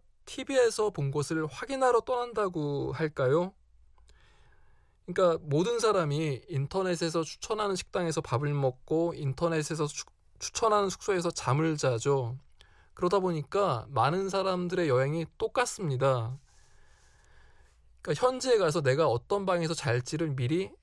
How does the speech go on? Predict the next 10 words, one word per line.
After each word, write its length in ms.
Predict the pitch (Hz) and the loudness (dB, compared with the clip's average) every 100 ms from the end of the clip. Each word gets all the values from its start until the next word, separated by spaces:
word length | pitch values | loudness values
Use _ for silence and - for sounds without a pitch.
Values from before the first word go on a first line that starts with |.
| - | -18
사진을 480 | - 240 - 240 208 | -4 -2 0 -2 -2
보고 220 | 143 156 | -2 0
<laughs> 40 | |
확인을 500 | - - - 240 202 156 | 2 2 0 -2 0 0
하-, 80 | 165 | -2
확인을 460 | - 220 254 214 196 | -6 -2 0 2 0
하고 320 | 175 180 127 | 0 0 2
여행을 300 | 127 151 143 | 0 0 -2
떠납니다. 760 | 185 202 190 127 127 120 113 - _ _ _ - - - - _ - - _ | -2 -4 -4 -4 -2 -2 -4 -10 _ _ _ -20 -20 -20 -20 _ -20 -20 _
심지어 760 | - 254 226 196 175 185 131 | -14 -10 -4 2 4 4 0